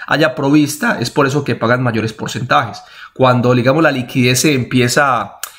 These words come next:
empieza a crecer, el valor bloqueado de la liquidez, obviamente el porcentaje disminuye. Bien, sigamos viendo, bajando. Ya vamos por debajo del cien por ciento. Banana, esto es en A P swap. A P swap también goza de muy buena credibilidad en el medio.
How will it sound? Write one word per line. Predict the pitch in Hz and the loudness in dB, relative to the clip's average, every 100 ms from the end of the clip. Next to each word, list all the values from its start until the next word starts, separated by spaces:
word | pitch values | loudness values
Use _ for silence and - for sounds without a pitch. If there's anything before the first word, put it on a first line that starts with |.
| - - | -20 -2
empieza | 131 127 131 165 | 0 4 4 2
a | 151 | 0
crecer, | - 123 - 160 156 | -4 -6 0 2 2
el | 151 | 2
valor | 131 127 | 2 2
bloqueado | 151 151 143 123 | 2 2 2 2
de | 139 | 4
la | 127 | 2
liquidez, | 151 - 185 185 - | 0 2 2 2 0
obviamente | 208 156 135 127 | 2 2 0 0
el | 139 | 0
porcentaje | - 117 110 107 107 113 | 0 -2 -2 -2 0 0
disminuye. | 110 107 95 92 - _ - - _ - - _ _ _ _ _ _ - | 0 0 -2 -4 -12 _ -20 -20 _ -20 -20 _ _ _ _ _ _ -2
Bien, | 123 123 113 104 | 2 4 4 0
sigamos | - 117 113 113 | -8 -6 -2 2
viendo, | 127 143 143 139 147 | 2 4 2 2 2
bajando. | 123 135 139 139 143 147 147 - _ _ _ _ _ _ _ _ | 2 2 0 0 0 0 -2 -10 _ _ _ _ _ _ _ _
Ya | 123 120 120 | -4 0 0
vamos | 120 123 - | 0 -2 -4
por | 120 113 | -2 0
debajo | 110 | 2
del | 113 | 0
cien | 110 110 | 0 -4
por | 113 - | -4 -2
ciento. | 165 160 151 117 | -2 0 0 0
Banana, | 110 117 156 147 165 220 - | 0 2 2 2 0 -2 -8
esto | 120 - | -12 -6
es | 127 | 0
en | 127 | 0
A | - | 0
P | 117 | -2
swap. | - 185 127 | 0 0 0
A | |
P | 127 | -2
swap | 120 131 | -2 0
también | 127 127 | 0 0
goza | 123 131 | 0 0
de | 120 | 2
muy | 131 131 | 2 2
buena | 127 120 | 2 0
credibilidad | 123 113 110 110 113 131 - - | -2 0 2 4 4 2 -2 -12
en | - 120 | -4 0
el | 113 | 4
medio. | 156 143 170 196 | 4 4 2 0